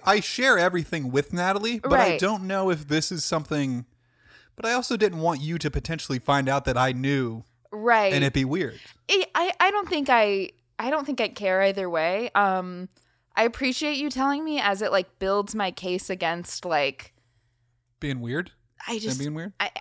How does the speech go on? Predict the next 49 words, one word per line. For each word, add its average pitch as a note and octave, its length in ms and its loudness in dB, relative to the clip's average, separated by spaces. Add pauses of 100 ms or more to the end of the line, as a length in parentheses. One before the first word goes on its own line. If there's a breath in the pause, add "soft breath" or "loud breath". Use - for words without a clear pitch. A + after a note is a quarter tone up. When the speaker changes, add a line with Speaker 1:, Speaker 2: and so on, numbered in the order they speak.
Speaker 2:
I A#3+ 140 0
just, A#3 220 0
like, A#3+ 200 0
I G#3+ 140 2
now G#3 280 4
know F#3+ 180 4
that G3 180 -6
that F#3+ 160 4
happened, G#3 380 -4
and G#3 120 -2
it F3 80 -10
just, G3+ 160 -8
like, F#3 160 -8
makes E3+ 320 -10
me G3 120 -8
want F3 220 -8 (120)
to F3+ 300 -4 (520)
reconnect F3+ 460 -6
even E3+ 280 -10
less. F#3 420 0
I D3+ 40 -6
don't A#3+ 100 10
Speaker 1:
Right. - 120 6
Speaker 2:
wanna C4+ 180 4
reconnect A#3+ 240 -2
Speaker 1:
Yeah. C#3 220 4
Speaker 2:
at E3+ 80 0
all. E3+ 300 2
Speaker 1:
I D#3+ 120 6
agree. F3+ 260 2
And F#3 160 6
I G3 80 4
knew A3+ 280 2
that F#3 240 4
was D#3 120 -4
the D3 60 0
case. A#2+ 280 -6
That G3+ 140 6
was A#3 100 4
Speaker 2:
Yeah. F#3+ 100 10
Speaker 1:
another F3+ 240 4
factor D#3 440 4
that C3+ 120 2
I C3+ 80 2
was A#2+ 100 -4
considering. B2 480 0
I A#2 80 0
was B2 160 -4
like, B2 300 -4